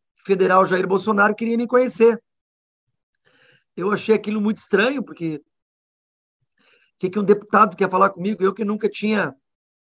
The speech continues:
é, me inserido na política, o Exército, a gente é apolítico, apartidário. E é uma instituição de Estado, não de governo.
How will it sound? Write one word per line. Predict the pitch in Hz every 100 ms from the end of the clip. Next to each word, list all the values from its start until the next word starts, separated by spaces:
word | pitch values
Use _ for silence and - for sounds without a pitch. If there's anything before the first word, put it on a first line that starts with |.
| _ _ _ _ _ _ _ _ _
é, | - 175 175 185
me | 196
inserido | 185 208 180 220 208 185 135 _ _
na | 156
política, | 165 165 220 - - 147 135 _ _ _
o | 170
Exército, | 160 147 196 208 -
a | 233
gente | 220 214 214 170 - _ _ _ _ _ _ _ _ _
é | - 180
apolítico, | 220 220 180 214 269 - 180
apartidário. | 175 208 196 196 196 202 160 123 _ _ _ _ _ _ _ _ _ _ _ _ -
E | 233 269 302 247 160 156
é | 170
uma | 175
instituição | 185 - 202 - 196 226 247 _ _ _ _ _ -
de | 180
Estado, | - - 214 220 175
não | 175
de | 214
governo. | 190 208 165 160 139